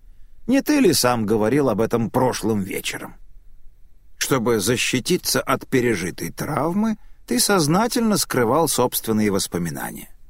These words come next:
Но знаешь ли ты о том, как тяжело пришлось тогда окружавшим тебя людям? Я не понимал, о чем он говорит. Я полностью забыл все, что было после того,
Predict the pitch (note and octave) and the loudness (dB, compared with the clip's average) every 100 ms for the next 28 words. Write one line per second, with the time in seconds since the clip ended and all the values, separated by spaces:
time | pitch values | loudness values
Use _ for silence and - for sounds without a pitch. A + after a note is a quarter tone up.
0 | - - - - - A#2 B2+ A2+ G#2 C3+ | -20 -20 -20 -20 -4 2 4 2 2 2
1 | F#3+ E3+ D3+ D3+ C#3+ C#3 - A3 G#3 B2 | 2 2 2 2 2 2 2 2 2 0
2 | - - F#2+ G#2+ C3 - G2 A2+ C3 - | -2 -2 0 2 2 0 -2 0 0 0
3 | F#2 F2+ B2+ - - - A#2 A2+ G2 G2 | -2 0 0 -2 -6 -4 0 0 2 0
4 | G#2+ - B2+ - C#3 F#3 A3+ F3+ - - | 0 -2 -2 0 0 2 0 -2 -4 -12
5 | - - - - - - - - C3 C#3 | -16 -18 -18 -18 -20 -20 -10 -2 0 2
6 | B2+ C3 B2+ D3+ D#3 C#3+ - C#3+ C#3 B2+ | 0 0 2 2 0 0 -2 -2 0 0
7 | C3+ C3 - - - - - - - - | 0 -2 -4 -8 -16 -16 -18 -18 -18 -16
8 | - - F#2+ - A2 A#2 A2+ - C3 A#2 | -6 -4 -2 0 0 2 0 -2 -2 2
9 | C#3+ C3+ G#3+ A#3+ F3+ - G#2+ B2 - G2+ | 2 2 0 0 0 -2 0 -2 -2 -2
10 | F2 C3 B2+ A2 - G#2 - G2 D3+ | 0 2 2 -2 -2 -2 0 0 0